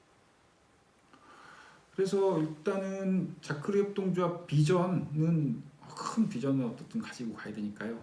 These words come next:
그래서 협동, 그래서 작은 힘들을 보태어 더 나은 집도 만들고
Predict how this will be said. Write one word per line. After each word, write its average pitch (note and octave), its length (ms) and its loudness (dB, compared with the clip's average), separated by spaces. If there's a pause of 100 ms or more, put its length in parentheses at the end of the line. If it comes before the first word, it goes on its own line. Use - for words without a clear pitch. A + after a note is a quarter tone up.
(140)
그래서 C#3+ 500 -4 (180)
협동, D#3 500 -4 (280)
그래서 A#2+ 340 -10
작은 D3 360 0
힘들을 F#3 340 2
보태어 D3 480 0
더 C#3 160 -4
나은 C3+ 340 -2
집도 - 340 -6
만들고 C3 680 0